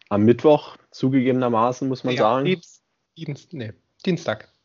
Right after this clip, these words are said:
Speaker 1: Dienstag, ja, stimmt, Dienstag. Ja, den Podcast hören die Leute eh erst am Mittwoch.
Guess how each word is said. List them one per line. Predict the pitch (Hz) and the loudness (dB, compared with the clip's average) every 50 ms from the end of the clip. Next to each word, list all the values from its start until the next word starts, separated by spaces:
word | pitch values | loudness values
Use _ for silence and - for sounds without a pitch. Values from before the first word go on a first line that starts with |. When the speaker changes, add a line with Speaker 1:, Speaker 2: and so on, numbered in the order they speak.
| _ _ - - | _ _ -10 -8
Speaker 1:
Dienstag, | 170 185 - - 104 - - | -8 -6 -2 -2 0 2 2
ja, | 165 - 277 | 2 2 0
stimmt, | - - - - 180 180 165 - | 0 -2 -2 -2 0 -2 -4 -4
Dienstag. | - - - _ - 101 | -6 -8 -8 _ -6 -4
Ja, | 95 90 95 101 104 | -2 0 2 2 0
den | 95 - 185 160 | 0 0 -4 -2
Podcast | - 123 110 - - 117 107 - - | 0 -2 -2 0 2 2 2 2 0
hören | 113 101 101 104 | -2 0 0 0
die | 104 95 | -2 0
Leute | 98 98 - - 110 | 0 0 0 0 -2
eh | 90 104 | 0 0
erst | 107 117 113 - | 0 0 -2 -4
am | 120 117 | -4 -4
Mittwoch. | 120 120 - 127 123 120 - - | -4 -2 0 2 2 2 0 -4